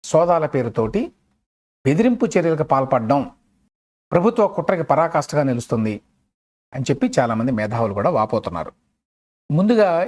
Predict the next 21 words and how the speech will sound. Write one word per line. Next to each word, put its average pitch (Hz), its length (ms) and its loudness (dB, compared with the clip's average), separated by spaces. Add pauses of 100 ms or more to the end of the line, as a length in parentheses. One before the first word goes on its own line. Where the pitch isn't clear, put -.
(140)
ఈ 165 80 2
ఎడిటర్ 170 260 0
నేపథ్యం 135 380 0
ఏంటో 147 200 -2
తెలుసుకుందాం. 90 420 -6 (880)
ఆయన 190 160 2 (120)
ఈ - 20 2 (100)
మధ్యే 202 280 2 (360)
సాక్షి 151 380 0
పత్రిక 165 280 -2
ఎడిటర్ 120 220 0
అయ్యారు. 87 220 -4 (920)
జగన్ 247 320 2
అధికారంలో 165 600 2
ఉన్నప్పుడు 135 400 0 (1080)
ఈయనకి 156 340 0 (920)
చాలామంది 208 480 0
సాక్షి 165 300 0
జర్నలిస్టులకు 147 440 0
ఇచ్చినట్టే 139 340 -2 (880)
ఏపీ 214 320 2